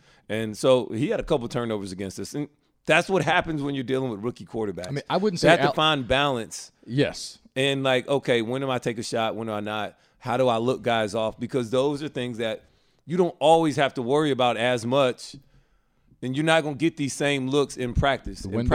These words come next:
Speaker 1: practice,
Speaker 2: tighter.
Speaker 1: defenses are playing off the cards. They're gonna do what the card tells them to do. Well, you know what? And that when you're playing against the opposite team that studies you as well,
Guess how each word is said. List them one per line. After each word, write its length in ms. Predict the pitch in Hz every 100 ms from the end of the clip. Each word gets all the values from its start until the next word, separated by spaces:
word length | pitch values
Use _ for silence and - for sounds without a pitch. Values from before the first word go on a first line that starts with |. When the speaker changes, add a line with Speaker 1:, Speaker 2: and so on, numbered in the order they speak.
| 160
Speaker 1:
practice, 160 | - 135
Speaker 2:
tighter. 260 | 156 208 - - 104
Speaker 1:
defenses 720 | 143 147 160 135 135 131 131
are 160 | 123
playing 400 | - - 123 131
off 180 | 127 120
the 80 | 123
cards. 360 | - 135 101 92
They're 100 | 107
gonna 180 | 110
do 160 | 104 120
what 80 | 107
the 80 | 113
card 300 | - 107 95
tells 280 | 120 117 101
them 80 | 98
to 100 | 92
do. 240 | 98 92 - _
Well, 120 | - 110
you 100 | 120
know 140 | 131
what? 340 | 135 151 - _ _ _ _ _ _ _ _ _ _ _ _ - 123 -
And 160 | 131
that 120 | 131 123
when 140 | 135
you're 80 | 131
playing 220 | 170 160
against 160 | 147 131
the 80 | 110
opposite 380 | 147 151 139
team 260 | 117 151 165
that 160 | 139 120
studies 400 | - 160 151 131
you 160 | 151
as 120 | 143 135
well, 380 | 143 160 165